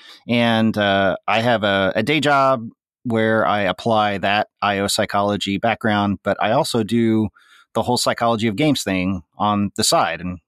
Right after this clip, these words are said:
nights, weekends, and spare time. And essentially the, the shortest way to describe that is that I look at the overlap between psychology and games. So I look at, like, what the psychology literature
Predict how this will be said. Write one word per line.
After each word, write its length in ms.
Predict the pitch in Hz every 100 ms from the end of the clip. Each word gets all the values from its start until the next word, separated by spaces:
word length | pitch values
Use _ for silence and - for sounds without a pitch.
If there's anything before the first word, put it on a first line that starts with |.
| -
nights, 300 | 113 117 -
weekends, 420 | 117 113 110 104
and 100 | 101
spare 220 | - 95
time. 420 | - 117 95 85 82 _ - 104
And 200 | 113 117
essentially 440 | 175 190 175 147
the, 340 | 123 113 107 - _ -
the 80 |
shortest 280 | - 151 127
way 100 | 143
to 120 | 120 113
describe 400 | 110 - 107 101
that 240 | 110 104
is 100 | 98
that 100 | 104
I 80 | 101
look 200 | 123 131
at 120 | 120
the 100 | 110
overlap 340 | 107 104 101 92
between 300 | - 104 95
psychology 580 | 95 90 87 87 87
and 120 | 85 78
games. 500 | 76 55 - - - _ -
So 400 | - 101 92 90
I 120 | 98 98
look 240 | 107 -
at, 260 | 98 95 - _ _ -
like, 180 | 101 110
what 180 | 131 -
the 100 | 110
psychology 840 | - 127 - 117 117 110 110 107 101
literature 800 | 170 190 - 160 151 147 143